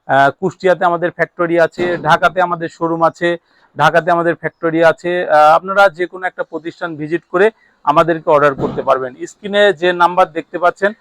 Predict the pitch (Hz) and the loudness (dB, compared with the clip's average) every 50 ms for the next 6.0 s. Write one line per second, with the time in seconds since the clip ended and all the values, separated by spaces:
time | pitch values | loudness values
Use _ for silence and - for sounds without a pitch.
0 | _ _ _ _ _ _ _ - 180 185 185 165 165 170 175 175 185 180 - - | _ _ _ _ _ _ _ 0 0 2 4 4 4 4 4 4 2 2 2 4
1 | 196 190 190 190 190 196 175 165 156 160 165 165 156 165 165 - - - 185 180 | 6 8 8 8 8 8 6 4 4 2 -2 0 0 0 -2 -4 -4 -4 -2 0
2 | 185 185 175 156 156 165 160 170 170 156 147 151 147 - - 180 165 170 170 170 | 2 2 4 4 4 4 2 2 -2 -2 0 0 0 0 -2 -8 -6 -2 -4 -2
3 | 180 202 208 196 190 185 185 180 - - 190 180 _ - 196 190 180 - 196 185 | 2 2 2 2 2 0 -2 -4 -4 -8 -8 -8 _ -2 -2 -2 -2 -2 -2 -4
4 | 185 180 185 180 180 180 175 180 180 180 185 180 - - 214 151 156 156 147 160 | -4 -4 -6 -4 -4 -4 -4 -2 0 0 0 0 -2 -4 -6 -4 -2 -2 -2 -2
5 | 156 - _ 165 156 156 160 160 160 160 160 156 156 160 160 165 - - 247 | -6 -8 _ -10 -10 -8 -8 -8 -6 -4 -4 -4 -2 -2 -2 -2 -2 -2 -8